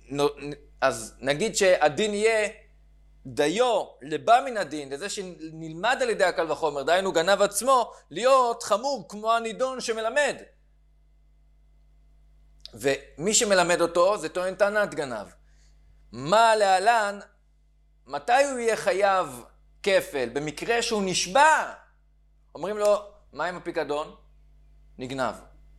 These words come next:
"בוא תישבע." נשבע, בסוף נמצא שהוא בעצמו הגנב. אז הוא משלם כפל, אבל אם שאלו אותו, "איפה הפיקדון?" "נגנב." בסוף נמצא שהוא בעצמו הגנב, בלי שבועה, הוא לא ישלם כפל. אז אולי נאמר גם לגבי גנב רגיל,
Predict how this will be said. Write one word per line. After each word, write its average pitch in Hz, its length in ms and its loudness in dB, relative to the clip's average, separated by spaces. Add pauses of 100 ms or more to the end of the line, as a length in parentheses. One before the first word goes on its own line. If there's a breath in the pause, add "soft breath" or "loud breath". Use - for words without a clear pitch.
(280)
"בוא 131 120 -2
תישבע." 156 500 0 (340)
נשבע, 185 420 2 (140)
בסוף 165 220 -6
נמצא 196 240 -4
שהוא 185 180 -4
בעצמו 170 400 2
הגנב. 131 360 2 (100)
אז 294 200 4
הוא 302 100 -4
משלם 214 320 -2
כפל, 143 280 0
אבל 160 180 0
אם 233 220 -2
שאלו 196 200 -2
אותו, 180 500 -4
"איפה 160 160 -2
הפיקדון?" 156 500 0 (480 soft breath)
"נגנב." 143 440 0 (480)
בסוף 190 240 -2
נמצא 202 260 0
שהוא 185 180 -2
בעצמו 165 360 2
הגנב, 151 280 2
בלי 156 200 0
שבועה, 165 280 2
הוא 165 80 4
לא 254 140 4
ישלם 247 280 -2
כפל. 175 380 -2
אז 143 140 -4
אולי 208 120 2
נאמר 220 280 2
גם 220 120 0
לגבי 220 260 -2
גנב 202 360 0
רגיל, 208 480 -4